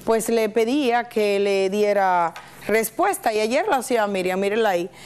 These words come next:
dice: "Doctor Antoliano Peralta Romero, consultor jurídico del Poder Ejecutivo", esto es el veintisiete de marzo, y ahí le está dando acuse, siga, siga, siga, siga, que no vamos a leer la introducción.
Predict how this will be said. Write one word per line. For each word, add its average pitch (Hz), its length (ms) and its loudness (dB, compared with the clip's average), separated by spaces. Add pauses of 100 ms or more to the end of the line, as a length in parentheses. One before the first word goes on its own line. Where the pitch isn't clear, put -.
(200)
dice: 214 920 0
"Doctor 220 480 0
Antoliano 208 560 0
Peralta 190 420 0
Romero, 233 380 0
consultor 185 480 -2
jurídico 190 400 -2
del 190 140 0
Poder 185 240 0
Ejecutivo", 233 400 -2
esto 220 160 -2
es 196 40 -2
el 185 60 -4
veintisiete 196 460 -4
de 262 100 0
marzo, 320 420 -4 (500)
y - 60 2
ahí 277 140 4
le 339 60 0
está 320 180 0
dando 302 240 0
acuse, 294 400 -2
siga, 247 300 0
siga, 262 280 -2
siga, 214 300 0
siga, 175 280 -2
que 175 140 -2
no 185 100 -2
vamos 208 180 0
a - 20 0
leer 196 220 0
la 190 100 0
introducción. 175 500 -4